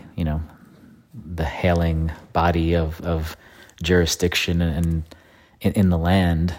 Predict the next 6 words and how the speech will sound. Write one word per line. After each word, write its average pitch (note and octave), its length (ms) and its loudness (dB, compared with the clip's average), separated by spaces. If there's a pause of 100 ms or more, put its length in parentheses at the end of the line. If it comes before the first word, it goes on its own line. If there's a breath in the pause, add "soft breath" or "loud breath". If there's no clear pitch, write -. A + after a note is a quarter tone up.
the D#2+ 380 0 (200)
quote E2+ 220 -2
unquote D#2 460 -4
Su-, - 140 -8 (120)
Supreme F#2 560 0
Court, F#2+ 440 2